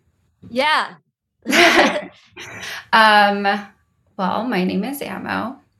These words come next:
Speaker 2: and I do a lot of things, but my main adventure is music. And, um,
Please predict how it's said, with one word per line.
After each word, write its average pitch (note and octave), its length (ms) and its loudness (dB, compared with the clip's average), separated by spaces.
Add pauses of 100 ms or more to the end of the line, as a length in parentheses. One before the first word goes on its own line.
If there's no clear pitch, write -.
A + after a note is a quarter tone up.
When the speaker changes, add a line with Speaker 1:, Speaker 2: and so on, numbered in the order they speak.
(240)
Speaker 2:
and G3 840 -6 (120)
I F#3+ 600 -2
do G#3+ 160 -6
a A3 80 2
lot G3 280 4
of F#3+ 160 -4
things, G3+ 600 -4
but F#3 260 -2
my G3 120 -2
main G3+ 580 -6 (1600)
adventure G3+ 880 2
is F#3 600 -2
music. F#3+ 760 -2 (360)
And, F#3+ 680 -2
um, F#3 640 0